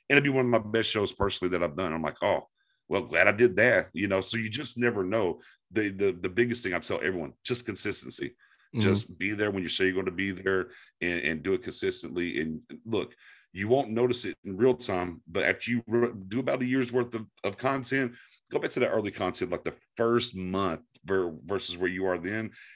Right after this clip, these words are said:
Speaker 1: and
Speaker 2: Yeah.
Speaker 1: you'll be like, "Bro, why did anybody watch any of this stuff?" <laughs> But look
Speaker 2: Yeah.
Speaker 1: at me now, you know? And that's the cool side. And that's another side, too, that I enjoyed the, the hobby is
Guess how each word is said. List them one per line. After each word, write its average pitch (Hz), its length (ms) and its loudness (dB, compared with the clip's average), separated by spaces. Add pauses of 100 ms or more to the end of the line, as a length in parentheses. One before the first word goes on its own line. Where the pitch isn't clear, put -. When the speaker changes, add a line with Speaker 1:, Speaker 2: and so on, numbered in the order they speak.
Speaker 1:
and 98 80 4
Speaker 2:
Yeah. 104 60 6
Speaker 1:
you'll 95 80 2
be 90 60 2
like, 78 300 2 (840)
"Bro, 85 640 4
why 98 140 2
did 90 160 2
anybody 95 280 2
watch 87 360 0
any 98 160 -2
of 92 100 -2
this 82 180 -4
stuff?" 87 300 0 (160)
<laughs> - 40 -20
But 110 200 -4
look 113 120 0
Speaker 2:
Yeah. 127 80 -4
Speaker 1:
at - 40 -6
me 101 80 -2
now, 92 460 0
you 92 100 0
know? 90 220 0 (280)
And 127 80 4
that's 156 120 6
the 156 140 2
cool 143 260 2
side. 98 240 2
And 113 80 -2
that's 135 160 0
another 104 220 -4
side, 160 260 0
too, 147 100 -2
that 139 120 2
I 123 60 4
enjoyed 117 360 0
the, 95 260 0
the 73 80 -2
hobby 87 460 0
is 82 180 -4